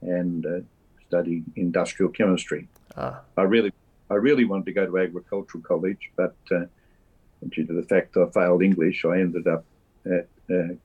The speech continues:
Speaker 1: Caulfield Institute.
Speaker 2: Hmm.
Speaker 1: And, uh, uh, so I,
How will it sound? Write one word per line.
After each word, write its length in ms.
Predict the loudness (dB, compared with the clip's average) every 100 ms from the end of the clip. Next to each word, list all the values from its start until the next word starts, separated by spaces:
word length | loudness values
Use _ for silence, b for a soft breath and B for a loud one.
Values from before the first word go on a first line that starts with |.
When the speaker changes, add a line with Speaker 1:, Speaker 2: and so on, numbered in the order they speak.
| _
Speaker 1:
Caulfield 600 | 0 2 2 0 -2 -4 -6
Institute. 600 | -6 -6 -10 -6 -6 -6 -10 _ _ _ -14
Speaker 2:
Hmm. 160 | -6 0
Speaker 1:
And, 400 | 2 2 -2 -2
uh, 180 | -2 -4 _ _ _ _ _ -4
uh, 140 | -4
so 300 | -2 0 2
I, 100 | 2